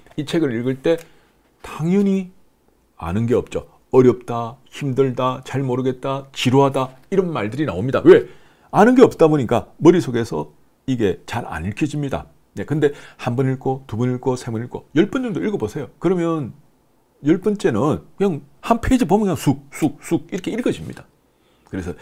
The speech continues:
어, 우리는, 어, 이 책을 제가 열 번 읽으라는 거는 눈으로 읽으라는 게 아니고 그런 식으로 머리로 읽어야 되는데 그거는 결국 반복 학습에 해가지고 한 번이라도 더 본 사람이 결국 잘 본다.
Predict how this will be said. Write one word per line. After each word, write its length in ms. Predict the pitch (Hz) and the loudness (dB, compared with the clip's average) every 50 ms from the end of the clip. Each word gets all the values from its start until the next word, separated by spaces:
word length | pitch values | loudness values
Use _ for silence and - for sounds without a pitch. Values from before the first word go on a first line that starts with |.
| - - - - - - - - | -18 -20 -20 -20 -20 -20 -18 -12
어, 200 | - 82 80 - | -10 -10 -8 -8
우리는, 440 | - 95 98 110 107 104 101 101 101 _ - - - - | -6 -4 -4 -2 -2 -2 -2 -4 -6 _ -16 -20 -20 -14
어, 180 | - 80 78 76 - | -10 -10 -10 -8 -8
이 140 | - 151 143 | -8 -10 -10
책을 280 | - - 180 170 165 151 | -8 -6 -2 -2 -2 -2
제가 220 | 147 131 131 127 | -2 -6 -6 -4
열 140 | 131 143 143 | -4 -6 -6
번 160 | - 156 147 | -6 -10 -10
읽으라는 400 | 139 135 139 139 123 95 90 85 | -8 -8 -8 -6 -6 -8 -8 -8
거는 320 | 82 76 - 139 127 92 - - - - _ _ - | -8 -6 -4 -4 -4 -4 -6 -10 -20 -20 _ _ -2
눈으로 320 | 156 220 262 285 262 202 | 0 4 4 4 4 4
읽으라는 340 | 151 143 139 117 98 92 87 | 4 2 0 0 0 -2 -4
게 80 | 87 | -6
아니고 460 | 80 73 73 87 107 123 90 - - - - _ _ _ _ _ | -6 -8 -6 -2 0 0 0 0 -4 -18 -20 _ _ _ _ _
그런 260 | - 104 98 104 104 | -6 -4 -4 -4 -4
식으로 480 | - 110 101 101 104 107 113 135 - _ - | -6 -6 -4 -2 -2 -2 -2 -4 -8 _ 2
머리로 400 | - 135 208 247 226 156 110 95 | 6 8 8 8 8 6 6 2
읽어야 220 | 98 98 95 90 | 2 0 -2 -2
되는데 440 | 85 85 78 76 78 92 123 127 127 - _ | -2 -2 -4 -6 -4 -4 -4 -4 -6 -10 _
그거는 380 | - - 85 90 92 95 90 87 | -12 -10 -8 -6 -6 -6 -6 -8
결국 320 | - 82 82 92 90 - _ _ _ | -10 -10 -12 -12 -12 -16 _ _ _
반복 540 | - - 117 113 135 147 151 147 170 190 156 | -8 -8 -6 -4 -4 -2 -2 2 2 0 0
학습에 380 | 160 165 165 - - 156 131 98 | 0 -8 -8 -10 -6 -4 -4 -4
해가지고 340 | 82 80 82 85 85 - - | -4 -4 -8 -10 -12 -12 -16
한 320 | _ - - - 202 208 208 | _ -16 -10 -8 -6 -2 2
번이라도 440 | 240 240 240 208 170 147 147 160 156 | 2 2 2 2 -2 -2 -2 -4 -6
더 220 | - - 117 110 | -6 -6 -6 -4
본 200 | 107 139 147 151 | -2 -2 -2 -2
사람이 340 | 147 - 120 107 107 117 117 | -4 -6 -8 -8 -8 -10 -10
결국 440 | - - 71 78 92 113 110 - _ _ _ _ _ | -12 -12 -10 -6 -6 -6 -8 -8 _ _ _ _ _
잘 180 | - - 82 78 | -14 -12 -10 -10
본다. 280 | 76 78 78 78 - | -10 -10 -10 -10 -12